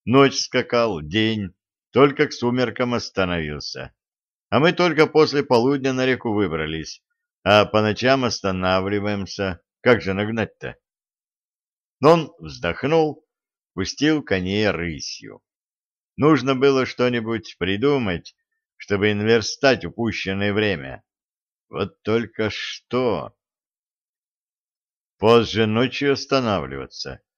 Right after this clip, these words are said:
Так ведь лошади не машины, им отдых нужен. Двое суток подряд скакать не станут. На ночь их не заглушишь. Надобно напоить и желательно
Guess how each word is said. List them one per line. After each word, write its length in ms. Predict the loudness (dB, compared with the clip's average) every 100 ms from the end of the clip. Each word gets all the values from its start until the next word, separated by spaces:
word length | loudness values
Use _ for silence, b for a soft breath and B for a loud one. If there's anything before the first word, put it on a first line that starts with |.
| _ _ _
Так 180 | -4 -2
ведь 180 | -4 -2
лошади 680 | 0 0 0 -4 -4 -6
не 140 | -4 -4
машины, 640 | -6 -8 -8 -6 -8 -12 _ _
им 220 | -8 -4 -2
отдых 380 | -2 -2 -6
нужен. 480 | -4 -6 -4 -8 -10 _ _ _ _ _ _ _
Двое 420 | -12 -2 4 4 4
суток 400 | 0 -4 -4 -2
подряд 520 | 0 4 4 2 -6
скакать 560 | -14 -6 -2 0 -2
не 100 | -4
станут. 640 | -6 -2 2 2 0 -6 _ -20 _ _ _ _ _ _ _ b b
На 280 | 4 6 6
ночь 240 | 2 0
их 260 | -2 -2 -4
не 140 | -4
заглушишь. 920 | -2 -4 -4 -6 -6 -8 -10 -16 -20 _ _ _ -2
Надобно 520 | 2 4 2 0 -2
напоить 600 | -2 0 2 2 -2 -2
и 60 | -4
желательно 840 | 0 2 2 0 -2 0 -2